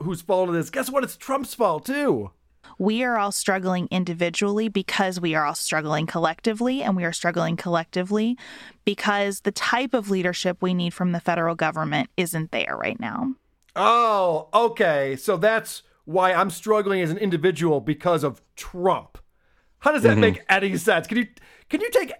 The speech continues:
Speaker 1: any responsibility for your own actions as an individual? Apparently not.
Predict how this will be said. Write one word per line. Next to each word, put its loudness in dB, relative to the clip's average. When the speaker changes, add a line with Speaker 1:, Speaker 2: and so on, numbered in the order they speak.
Speaker 1:
any 4
responsibility 2
for 0
your 4
own 4
actions 2
as -4
an -10
individual? 0
Apparently 0
not. -10